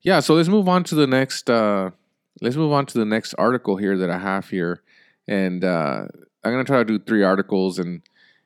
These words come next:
and, uh, <laughs> and, and see what, uh, see what we can get out of it, right? See what we can, see, see what I have to say about the situation. Uh, so here's the next one here.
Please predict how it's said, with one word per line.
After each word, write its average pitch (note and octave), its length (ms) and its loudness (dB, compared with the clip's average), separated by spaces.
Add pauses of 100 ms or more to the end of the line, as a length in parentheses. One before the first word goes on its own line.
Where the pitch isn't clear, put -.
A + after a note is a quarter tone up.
(160)
and, F2+ 360 -4
uh, F2+ 180 -8 (840)
<laughs> - 60 -16
and, D#3 800 -4
and A2 200 -4
see A#2+ 240 -2
what, G#2+ 380 2
uh, G2 160 2
see A#2+ 160 -4
what A2+ 140 2
we G#2+ 160 2
can G2+ 160 -4
get G2+ 160 2
out G2 240 4
of F#2 120 0
it, F2+ 160 -2
right? F#2+ 280 0
See A2+ 160 -2
what G#2 100 2
we G2+ 140 0
can, F#2+ 320 -4
see, A2 440 -2
see C3 200 0
what B2+ 160 6
I A2+ 100 6
have G#2 380 2
to G#2 100 -2
say G2+ 300 2
about F2+ 320 2
the F#2+ 100 -2
situation. - 3000 -8
Uh, - 720 -16 (720)
so G#2 420 2 (280)
here's D#3 260 2
the B2+ 80 0
next A#2+ 240 0
one G#2 120 0
here. G2 300 0